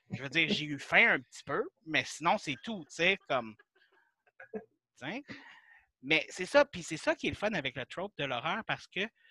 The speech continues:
en écoutant des films d'horreur, tu peux voir le trope de ce qui fait peur à la communauté, ce qui fait peur à la culture qui a fait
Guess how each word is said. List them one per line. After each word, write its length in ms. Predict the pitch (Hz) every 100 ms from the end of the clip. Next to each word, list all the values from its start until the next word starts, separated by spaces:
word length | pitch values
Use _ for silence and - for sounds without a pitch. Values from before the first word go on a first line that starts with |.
| _ _ -
en 120 | 156
écoutant 300 | 147 - 285
des 100 | 294
films 200 | - 160
d'horreur, 340 | 131 131 185 214
tu 100 | -
peux 120 | -
voir 260 | 135 156 196
le 120 | 143
trope 340 | - - 131 95 -
de 180 | 131 143 _ _ _ _ _ _ _ _ -
ce 180 | -
qui 140 | - 214
fait 180 | 202 165
peur 300 | 196 262 285
à 120 | 156
la 100 | 123
communauté, 640 | - 147 139 131 123 185 196
ce 80 | -
qui 100 | -
fait 200 | 156 -
peur 300 | 185 196 170
à 40 |
la 120 | 123
culture 500 | - 131 - - 170 -
qui 100 | 123
a 40 |
fait 200 | -